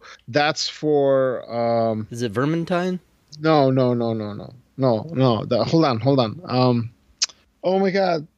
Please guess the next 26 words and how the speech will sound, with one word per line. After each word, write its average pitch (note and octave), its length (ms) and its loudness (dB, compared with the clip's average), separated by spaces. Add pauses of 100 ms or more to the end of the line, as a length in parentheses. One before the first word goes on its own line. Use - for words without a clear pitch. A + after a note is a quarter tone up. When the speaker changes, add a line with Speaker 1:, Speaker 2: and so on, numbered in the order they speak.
(200)
Speaker 1:
We've F3 260 0
been G3+ 200 2
releasing G3 420 0
all G3 140 2
the E3+ 100 -2
videos F#3 480 0
for C3 280 0
it B2 100 -6
too. C3+ 580 0
Uh, A#2+ 220 2
Dallin E3 680 0 (100)
and, B2 440 -2
uh, A2+ 240 -2 (240)
Ben D3 420 0
have C3 200 2
been B2 180 -2
playing C3+ 420 0
it B2 340 0 (220)
on, C3 560 2
uh, A2 460 0 (100)
on B2 220 2
Twitch. - 640 -2 (300)
It's, - 520 -2
uh, B2+ 640 2 (600)
oh C#3 760 0
my G#2+ 180 -2